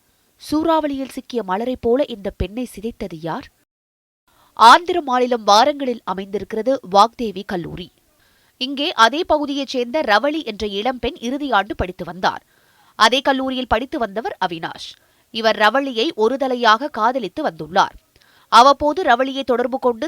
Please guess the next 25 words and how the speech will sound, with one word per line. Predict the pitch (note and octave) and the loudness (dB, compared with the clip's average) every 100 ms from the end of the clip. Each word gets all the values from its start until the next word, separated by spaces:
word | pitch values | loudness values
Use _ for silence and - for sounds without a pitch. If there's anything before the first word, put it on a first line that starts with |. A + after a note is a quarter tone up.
| D#4 | -4
தனது | B3 G#3+ A3 | -4 -4 0
காதலையும் | G#3+ C4 C4+ F#3+ F#3+ A3+ | 2 2 0 -6 -10 -6
தெரியப்படுத்தியிருக்கிறார். | B3+ B3 G3+ D#3 - D#3 D#3+ G#3 D3+ - _ _ _ _ - | -4 -2 -6 -8 -10 -12 -4 0 0 -2 _ _ _ _ 2
ஆனால் | B3+ C#4 F4 | 4 6 4
படித்து | A#3 B3+ - D#4 | 2 0 -4 -6
முடித்து | C4 - E4+ - | -6 -6 -6 -4
சமுதாயத்தில் | A3+ C4 C4+ B3+ C4 A3+ | -2 2 2 0 -4 -4
உயர்ந்த | G#3 C4+ D4+ C4 | -2 -2 -2 -4
நிலைக்கு | B3+ - B3 | -4 -4 -4
வருவதே | A3 A#3 A#3+ - | -2 -2 -4 -4
தனது | C4+ G#3+ F#3+ | -4 -4 -6
நோக்கம் | F#3+ C4+ E4 C#4 | -6 -6 -8 -8
என்று | A3+ B3 A#3+ | -10 -8 -8
கூறிய | A3+ G3+ E3+ | -6 -4 -4
ரவளி | E3+ G3+ A#3+ - | -6 -6 -8 -2
காதலை | G#3+ C4+ C4 A#3 - A3 | 0 2 0 -6 -4 -6
ஏற்க | C#4 G#3+ E3 | -4 -8 -8
மறுத்துள்ளார். | E3+ - E3+ G3+ - _ _ _ _ _ - - | -10 -10 0 2 2 _ _ _ _ _ -4 6
ஆனாலும் | A#3 F4 D#4 C4+ F#4 - G3+ | 8 8 6 2 -2 -2 -2
அவினாஷ் | C4 C4+ C#4 - | 0 0 -2 -4
விடாமல் | F#3 A3 D#4 E4+ | 0 2 0 -2
தொல்லை | A3+ B3+ | -2 -2
கொடுத்து | E4+ C4 - G#3 | -4 -2 -2 -2
வந்ததாக | F#3+ G3+ G3 D#4 - | 0 2 2 2 -4
கூறப்படுகிறது. | A#3 G3 D#3+ F#3 G#3 - | -4 -4 -8 -4 -4 -6